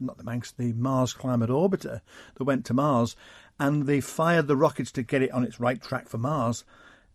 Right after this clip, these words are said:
but they fired it and the measurements came down in pounds per square inch or whatever the, the data was,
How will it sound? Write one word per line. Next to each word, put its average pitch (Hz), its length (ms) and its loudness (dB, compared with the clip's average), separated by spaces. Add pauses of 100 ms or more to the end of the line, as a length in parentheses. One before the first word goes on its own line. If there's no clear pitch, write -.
(160)
but 131 160 -2
they 139 140 0
fired 156 400 2
it 143 120 -2
and 131 160 0
the 127 220 2 (100)
measurements 147 500 0
came 131 220 0
down 123 260 2
in 113 220 0 (380)
pounds 117 320 -2
per - 100 -16
square 113 300 -2
inch 123 200 -2
or 113 40 -4
whatever 110 280 -2
the, 104 200 -4
the 110 140 -6
data 110 300 -4
was, 113 340 -2